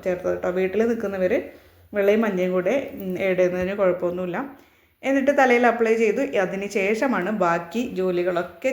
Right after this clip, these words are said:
ചെയ്തത്. ക്ലീനിങ് ആണെങ്കിലും കുക്കിംഗ് ആണെങ്കിലും വാഷിങ്ങും എല്ലാം ഞാൻ ഈ ഒരു പാക്ക് തലയിൽ അപ്ലൈ ചെയ്തതിന് ശേഷം ചെയ്തു കേട്ടോ. അപ്പം എനിക്ക് കുറച്ച് തലയിൽ പിടിപ്പിച്ച് വെക്കാനുള്ള സമയവും കിട്ടും കേട്ടോ. അല്ലാതെ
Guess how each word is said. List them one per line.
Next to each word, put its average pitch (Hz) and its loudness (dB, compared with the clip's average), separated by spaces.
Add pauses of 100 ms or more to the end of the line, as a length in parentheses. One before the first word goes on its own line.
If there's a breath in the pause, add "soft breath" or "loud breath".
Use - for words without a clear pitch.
ചെയ്തത്. 180 0
ക്ലീനിങ് 175 -2
ആണെങ്കിലും 175 -4
കുക്കിംഗ് 185 -4
ആണെങ്കിലും 175 -6
വാഷിങ്ങും 190 -6
എല്ലാം 247 0
ഞാൻ 190 -2 (460 loud breath)
ഈ 190 -10
ഒരു 190 0
പാക്ക് 202 2
തലയിൽ 175 0
അപ്ലൈ 175 -4
ചെയ്തതിന് 175 -6
ശേഷം 185 -2
ചെയ്തു 180 -2
കേട്ടോ. 170 -4
അപ്പം 247 -4 (100)
എനിക്ക് 226 0
കുറച്ച് 240 0
തലയിൽ 214 2
പിടിപ്പിച്ച് 233 -6
വെക്കാനുള്ള 208 0 (100)
സമയവും 185 -2
കിട്ടും 196 -6
കേട്ടോ. - -8 (540 soft breath)
അല്ലാതെ 226 4